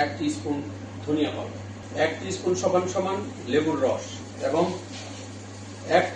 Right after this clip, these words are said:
টেবিল স্পুন, সার্ভিস স্পুন বেরেস্তা।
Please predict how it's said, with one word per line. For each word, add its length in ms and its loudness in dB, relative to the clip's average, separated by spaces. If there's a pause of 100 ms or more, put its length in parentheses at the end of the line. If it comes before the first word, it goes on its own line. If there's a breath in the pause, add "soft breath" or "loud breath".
টেবিল 260 8 (140)
স্পুন, 220 -8 (240)
সার্ভিস 360 2 (180)
স্পুন 240 -6 (600)
বেরেস্তা। 460 0